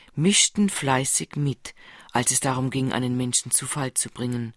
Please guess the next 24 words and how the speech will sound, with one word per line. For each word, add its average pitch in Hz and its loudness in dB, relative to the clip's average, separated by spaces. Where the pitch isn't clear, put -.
Auch - 2
daran 135 2
hat 117 -4
sich - -4
bis - 0
heute 151 -2
nichts 120 -4
geändert. 107 -6
Die 180 4
Hauptrolle 180 2
im 127 -2
Prozess - -2
gegen 135 -4
Jesus 131 -4
schien 202 4
nach 185 4
biblischem 196 0
Bericht 185 -2
nicht 214 0
dem 135 -2
Volk - -6
zuzukommen, 123 -4
sondern 127 -2
einem, 156 0